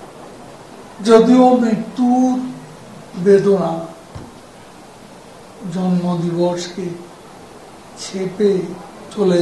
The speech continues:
যায় শোকের কাছে। আমরা আগামীকাল নতুন করে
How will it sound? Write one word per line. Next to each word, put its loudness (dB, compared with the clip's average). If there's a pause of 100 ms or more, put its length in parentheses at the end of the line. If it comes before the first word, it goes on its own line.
(100)
যায় -6 (680)
শোকের -8 (120)
কাছে। -20 (2750)
আমরা 2 (3000)
আগামীকাল 4 (180)
নতুন -4 (140)
করে -2